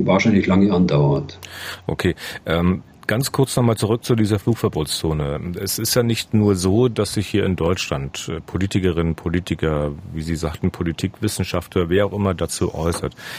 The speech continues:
Speaker 2: Es ist ja auch der ukrainische Präsident. Ich gehe davon aus, dass auch Herr Zelensky weiß, äh, dass das eine direkte militärische Konfrontation zwischen der nato und Russland bedeuten würde. Letztlich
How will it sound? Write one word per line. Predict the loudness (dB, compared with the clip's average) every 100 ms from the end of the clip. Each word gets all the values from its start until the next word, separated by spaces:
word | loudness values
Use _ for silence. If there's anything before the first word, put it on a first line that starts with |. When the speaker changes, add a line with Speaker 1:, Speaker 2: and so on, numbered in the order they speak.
| -8
Speaker 2:
Es | -4 -2
ist | -2 0
ja | 0
auch | 0 -2 -2
der | 0 0 0
ukrainische | -4 -4 -2 0 0 0 -2
Präsident. | -2 -2 0 0 2 0 -4 -10 -12
Ich | -10
gehe | -2 0
davon | 0 -2 -2 -2
aus, | 0 -2 -2
dass | -4 -4
auch | -6 -4
Herr | -2
Zelensky | 0 0 0 -2 -2 -4 -2
weiß, | -2 -2 -4 -10 -16 -16 -14 -8
äh, | -4
dass | -4 -4
das | -4 -2
eine | -2
direkte | -2 -2 -2 -2 -2
militärische | -2 -2 -4 -2 -2 -2 -4
Konfrontation | -4 -4 -4 -2 -4 -4 -2 0 0 -2
zwischen | -2 -4 -2 -2
der | -2
nato | -2 -2 -2 -4
und | -2
Russland | -2 -2 -2 -4 -4 -8 -16 -14 -8
bedeuten | -8 -4 -2 0 -2 -2 -2 -4 -10
würde. | -4 0 2 4 2 0 -8 -12 -12 -8
Letztlich | -2 -2 0 0 -2 -4